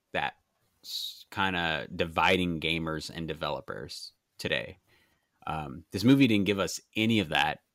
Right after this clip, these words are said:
It was just a movie that just happens to talk about video games that had its own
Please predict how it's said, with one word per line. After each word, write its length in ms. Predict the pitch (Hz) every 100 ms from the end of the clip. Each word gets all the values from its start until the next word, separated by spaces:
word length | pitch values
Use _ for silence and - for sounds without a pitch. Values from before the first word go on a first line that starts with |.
| _
It 60 | 95
was 180 | 95 -
just 440 | - 110 - - _ - - - -
a 60 |
movie 520 | 90 101 82 71 - - _ _ _ _ -
that 180 | 82 -
just 180 | 90 -
happens 380 | 95 104 95
to 100 | -
talk 280 | - 90 87
about 220 | 85 71
video 300 | 82 101 117
games 420 | 113 107 104 101 -
that 180 | 80
had 240 | - 92 90
its 200 | 82 -
own 540 | 85 85 82 82 80